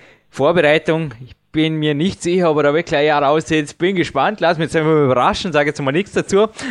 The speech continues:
<laughs> Ob ich nicht vorher das Feuer wieder des Wettkampfes irgendwo antreibt. Aber Dominik, eins habe ich noch rausgehört. Also ich habe mir das Interview wirklich x-mal angehört. Wie gesagt, der Vorteil zeitversetzter Abspänne. Und der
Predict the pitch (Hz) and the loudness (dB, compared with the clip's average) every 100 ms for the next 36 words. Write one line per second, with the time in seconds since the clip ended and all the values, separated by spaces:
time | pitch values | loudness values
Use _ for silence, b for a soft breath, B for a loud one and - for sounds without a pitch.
0 | B B 220 208 202 - 262 311 - 156 | B B 0 0 -2 -2 -4 -4 0 0
1 | 160 160 135 160 180 175 170 - - 165 | 2 0 0 2 4 4 2 0 0 4
2 | 180 170 170 165 156 135 151 175 156 165 | 4 4 4 2 2 0 0 0 0 0
3 | 165 147 175 175 156 156 117 175 151 143 | -2 0 0 0 -2 -2 -2 -2 0 0
4 | 202 - B 233 220 B 151 175 240 233 | 0 -6 B -12 -10 B 0 4 2 2
5 | 139 - - 117 214 226 175 190 190 160 | 0 -2 -2 0 0 0 2 2 2 2
6 | 135 190 - 117 107 101 107 143 156 160 | 4 2 0 -4 -2 -2 -2 -2 -2 -2
7 | 151 151 175 165 143 165 - 135 - 196 | -2 -4 -4 0 0 0 -2 -8 -10 -10
8 | - 160 113 147 165 139 196 - 131 147 | -6 -2 -2 0 0 2 0 -2 -4 -2
9 | 127 - 101 92 123 - 117 113 B B | -2 -2 -4 -2 -2 0 -2 -2 B B
10 | 139 - 123 160 - 135 147 135 - - | -14 -2 0 0 -2 -2 -2 -4 -4 -2
11 | 139 - - 107 95 80 - B 90 B | -2 -4 -4 -2 -2 -4 -6 B -14 B
12 | 139 147 _ - - 151 - - | -6 -8 _ -2 2 2 0 -10